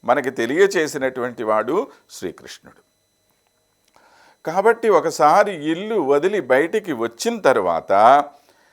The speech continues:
నువ్వు ఎలా ఉండాలి అనంటే, "కృష్ణుడిలాగా నువ్వు ఉండాలయ్యా" అన్నారు. ఇంట్లో ఉన్నప్పుడు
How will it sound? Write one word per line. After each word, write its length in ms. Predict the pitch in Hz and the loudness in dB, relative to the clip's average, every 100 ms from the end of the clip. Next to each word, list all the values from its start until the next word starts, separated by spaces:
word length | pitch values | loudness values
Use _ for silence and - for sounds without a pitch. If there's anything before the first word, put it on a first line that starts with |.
| _ _ _ | _ _ _
నువ్వు 260 | 127 190 214 | -8 -4 2
ఎలా 400 | 156 139 180 220 | 4 6 6 6
ఉండాలి 680 | 214 208 208 208 202 208 202 | 2 2 4 6 2 0 0
అనంటే, 840 | 190 180 175 185 165 120 127 143 - _ _ | 0 -2 -4 -2 2 2 0 -4 -18 _ _
"కృష్ణుడిలాగా 880 | 160 160 - 226 233 214 190 185 185 | -10 -10 -8 -6 2 4 4 4 2
నువ్వు 200 | 175 165 | 0 -4
ఉండాలయ్యా" 760 | 151 147 135 120 110 104 98 95 | -6 2 2 4 0 -4 -4 -4
అన్నారు. 640 | 95 92 87 - - _ _ _ _ _ _ _ _ _ - _ - | -4 -6 -8 -18 -20 _ _ _ _ _ _ _ _ _ -20 _ -12
ఇంట్లో 460 | 135 175 285 233 | -10 -10 0 4
ఉన్నప్పుడు 680 | 233 226 226 226 220 247 277 | 4 4 0 2 0 0 -2